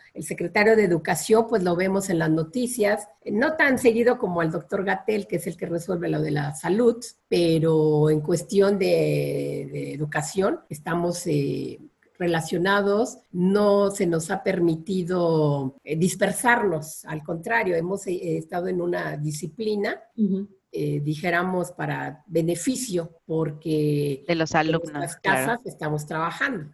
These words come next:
Speaker 3: Claro, y de la responsabilidad que tienen con la sociedad es muy alta, es
Speaker 1: Muy
Speaker 3: los
Speaker 1: grande, sí.
Speaker 3: los profesores son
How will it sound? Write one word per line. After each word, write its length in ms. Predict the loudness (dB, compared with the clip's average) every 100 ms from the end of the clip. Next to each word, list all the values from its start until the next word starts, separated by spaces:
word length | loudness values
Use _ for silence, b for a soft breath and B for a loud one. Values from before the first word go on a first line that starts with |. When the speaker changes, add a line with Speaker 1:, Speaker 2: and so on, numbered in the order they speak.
| 0
Speaker 3:
Claro, 240 | 4 4
y 80 | 2
de 160 | -2 0
la 180 | 2
responsabilidad 720 | 2 0 -4 0 0 4 2 2
que 120 | -2
tienen 260 | -4 -4
con 180 | -4 -2
la 120 | -2
sociedad 400 | -4 -6 0 0
es 160 | 0 -4
muy 400 | -4 -2 -2 0
alta, 420 | -2 -2 -8 -8
es 300 | -10 -14 -16
Speaker 1:
Muy 100 | -14 -6
Speaker 3:
los 320 | -4 -4 -2
Speaker 1:
grande, 580 | 0 2 0 -2 -6 -8
sí. 480 | -6 -2 -2 -4 -10 _
Speaker 3:
los 380 | -6 -4 -4 -4
profesores 680 | -2 -2 -2 -2 0 0 0
son 340 | 0 0 -4